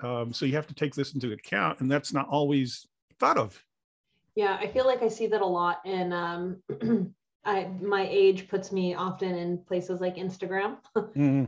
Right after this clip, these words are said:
Speaker 2: And you see that people pointing that out on a lot of filters too, right? 'Cause people create it, and then it's like, "It doesn't work with this hair color, or these
Speaker 1: Yeah.
Speaker 2: eyes, or this, this
Speaker 1: Right.
Speaker 2: skin color." And, um,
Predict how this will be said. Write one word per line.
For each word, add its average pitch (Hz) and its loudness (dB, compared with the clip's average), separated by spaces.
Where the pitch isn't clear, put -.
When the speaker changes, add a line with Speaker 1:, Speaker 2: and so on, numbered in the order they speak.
Speaker 2:
And 226 4
you 262 0
see 262 -2
that 226 4
people 208 4
pointing 226 2
that 180 4
out 170 0
on 202 -2
a 196 2
lot 185 4
of 180 -4
filters 175 -2
too, 180 2
right? 175 0
'Cause - -16
people 196 0
create 175 2
it, 185 2
and 185 -2
then 180 2
it's 180 -2
like, 175 0
"It 170 -2
doesn't 175 0
work 196 2
with 220 -2
this 262 -6
hair 302 2
color, 160 -4
or 175 -4
these 202 -2
Speaker 1:
Yeah. 214 10
Speaker 2:
eyes, 185 2
or 175 -2
this, 180 2
this - 2
Speaker 1:
Right. 147 4
Speaker 2:
skin 311 -6
color." 170 0
And, 170 -4
um, 170 2